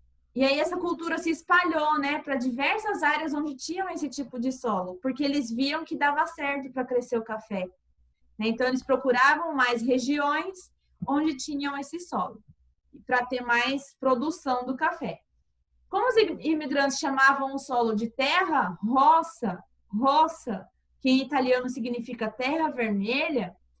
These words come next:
é, o tipo de solo ficou conhecido no Brasil como terra roxa,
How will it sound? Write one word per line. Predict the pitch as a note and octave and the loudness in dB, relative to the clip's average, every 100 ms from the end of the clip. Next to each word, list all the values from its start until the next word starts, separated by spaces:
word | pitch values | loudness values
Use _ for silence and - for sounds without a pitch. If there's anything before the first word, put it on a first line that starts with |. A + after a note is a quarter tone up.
| _ _ - | _ _ -4
é, | A3 A3+ | -2 0
o | C#4 | -2
tipo | - F4 F4+ F4 | 0 0 0 -2
de | F4 | -4
solo | F4 D4+ D4 - | -2 2 2 0
ficou | E4 - D#4 | -2 0 -2
conhecido | D#4+ D4 D4+ D4 C#4+ D4 E4 | 0 -4 -6 -6 -6 -4 -4
no | D#4 | -4
Brasil | B3+ B3+ B3 D4 D#4+ | 2 2 2 -2 -2
como | D4+ C#4 C#4 | -4 -4 -4
terra | C#4+ B3+ D4+ E4+ F4+ | -2 0 4 4 2
roxa, | C4+ C4+ C4+ C#4 - G#3 | 2 2 2 0 -6 -8